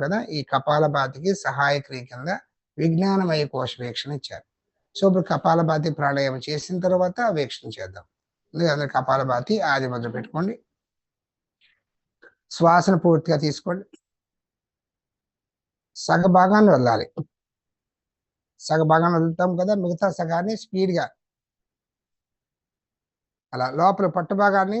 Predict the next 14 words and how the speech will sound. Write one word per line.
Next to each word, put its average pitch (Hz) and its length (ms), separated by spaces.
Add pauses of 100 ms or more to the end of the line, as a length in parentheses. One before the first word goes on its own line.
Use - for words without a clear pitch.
(120)
కొత్త 170 260
వాళ్ళు 190 220
ఏం 180 120
చేస్తారంటే 170 500
ఇలా 156 180
పెట్టుకుని 175 400 (280)
ఇలా 185 100 (100)
పుష్ 190 240
చేస్తూ 185 320
ఉండండి. 95 220 (2750)
ఇలా 160 180
పుష్ 208 220
చేస్తూ 208 300
ఉండాలి. 180 240